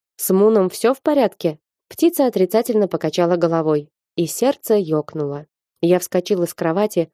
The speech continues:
однако тут же опустилась обратно. За дверью стояли стражники, не те, которых приставил ко мне Драген,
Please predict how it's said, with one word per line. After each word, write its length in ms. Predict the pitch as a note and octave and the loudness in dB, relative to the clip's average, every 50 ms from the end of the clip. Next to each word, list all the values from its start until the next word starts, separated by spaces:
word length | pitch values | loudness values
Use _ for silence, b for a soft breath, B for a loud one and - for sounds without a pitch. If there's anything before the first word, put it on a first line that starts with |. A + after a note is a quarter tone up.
| _ _ _ | _ _ _
однако 380 | G#3 G#3+ C4 C#4 C4+ C4 B3 | 0 2 2 2 4 2 0
тут 220 | A#3+ - C#4+ D4 B3+ | 2 0 0 2 2
же 100 | C4 B3 | 2 2
опустилась 640 | A#3 A3+ - G3+ F#3 - - A3 G#3+ G#3 G3 - | 2 2 0 -2 -2 0 0 2 2 2 0 -2
обратно. 500 | F#3+ E3+ E3+ D#3+ D3 D3 - C#3 C#3 - _ _ _ _ _ | -2 -2 -2 -2 -4 -4 -8 -12 -12 -14 _ _ _ _ _
За 200 | - D#3+ F#3 F#3 | 0 2 2 2
дверью 320 | F3+ A3 D4+ E4 D4+ C4+ B3+ | 4 2 2 2 4 2 0
стояли 420 | - - A3+ G#3+ A3 A3+ A3+ A3+ | 0 0 2 4 4 4 2 0
стражники, 760 | A3 - - C4 C#4 C#4 A3+ G3 E3+ D3 - - C#3+ C3 - _ _ _ _ _ | 0 0 0 0 2 2 2 0 -2 -2 -4 -8 -12 -12 -12 _ _ _ _ _
не 220 | G#3 A3 A3+ A#3 | 2 4 4 2
те, 260 | A#3 - - D4 C#4 - | 2 0 0 0 0 2
которых 420 | - D3+ - - D#3+ D#3+ D#3+ - | 0 -2 -2 0 0 0 0 -2
приставил 500 | - - F3 F3 - G3 F3 E3 E3 E3 | -2 -2 -2 0 2 0 0 2 2 0
ко 140 | D#3+ F3 E3+ | 2 0 2
мне 220 | E3+ F3 F3 F3 | 2 4 4 4
Драген, 520 | E3+ G3 G3+ G3+ F#3+ D#3+ E3+ D3 C#3 C#3 | 4 2 2 2 2 0 0 -4 -4 -6